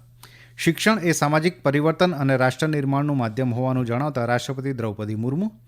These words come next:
લોકસભામાં નાણાકીય ખરડો બે હજાર ચોવીસ પસાર કરવામાં આવ્યો. આ સાથે બજેટ પ્રક્રિયા સમાપ્ત થઈ.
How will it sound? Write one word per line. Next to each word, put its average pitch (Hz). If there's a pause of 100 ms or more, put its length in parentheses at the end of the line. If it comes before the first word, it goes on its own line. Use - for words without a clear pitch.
(520)
લોકસભામાં 180
નાણાકીય 147
ખરડો 151
બે 135
હજાર 127
ચોવીસ 127
પસાર 120
કરવામાં 107
આવ્યો. 139
આ -
સાથે 143
બજેટ 143
પ્રક્રિયા 113
સમાપ્ત 120
થઈ. 110